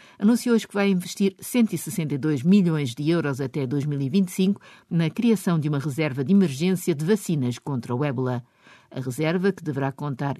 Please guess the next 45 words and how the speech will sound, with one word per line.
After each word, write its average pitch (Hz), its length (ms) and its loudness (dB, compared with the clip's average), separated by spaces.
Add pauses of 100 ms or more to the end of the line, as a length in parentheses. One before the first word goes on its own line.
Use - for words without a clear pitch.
quinhentas 175 480 2
mil 139 140 -2
doses 143 400 0
individuais, 143 640 -2 (240)
será 208 260 -2
colocada 170 480 -2
à 147 40 -2
disposição 180 600 -2
dos 127 160 -4
países 147 460 -4
que - 100 -8
delas 120 380 -4
necessitem. 127 720 -4 (420)
O 254 80 -4
surto 226 360 -2
de 208 160 2
ébola 143 300 0
que 156 140 -4
graça 151 440 -4
na 139 260 -2
República 175 500 0
Democrática 135 680 -6
do 139 120 -6
Congo 156 360 -2
desde 135 320 -4
agosto 175 440 0
de 135 120 -6
dois 147 220 -2
mil 196 160 4
e 185 80 4
dezoito 165 420 -2 (300)
já 131 320 -2
causou 135 420 -4
dois 135 300 -2
mil 135 180 -4
e 135 60 -2
duzentos 127 500 -6
mortos 151 500 -2
e 156 40 -4
infectou 147 540 -4 (140)
três 208 280 2
mil 151 220 0
e 135 60 -2
trezentas 151 640 -2
pessoas. 117 600 -8